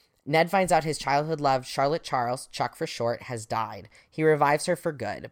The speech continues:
but he, but now he cannot touch her again. Meanwhile, he helps Emerson Codd, a private investigator, solve crimes by using his ability to interrogate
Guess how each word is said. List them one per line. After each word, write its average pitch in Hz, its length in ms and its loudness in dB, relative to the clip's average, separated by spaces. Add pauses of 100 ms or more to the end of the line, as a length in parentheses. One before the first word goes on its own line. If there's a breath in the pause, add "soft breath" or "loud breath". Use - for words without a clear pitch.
but 135 200 4
he, 120 380 -10
but 139 160 -2
now 143 200 2
he 156 120 -4
cannot 139 320 -4
touch - 260 -6
her 113 120 -4
again. 110 380 -8 (280 loud breath)
Meanwhile, 147 500 2
he 143 200 -6
helps 139 340 0
Emerson 147 340 -4
Codd, 123 260 -2
a - 20 -6
private 127 320 -2
investigator, 123 540 -2
solve 127 300 -2
crimes 123 280 -6
by 123 120 -4
using 123 280 -6
his 127 80 -8
ability 117 380 -4
to - 160 -6
interrogate 113 880 -8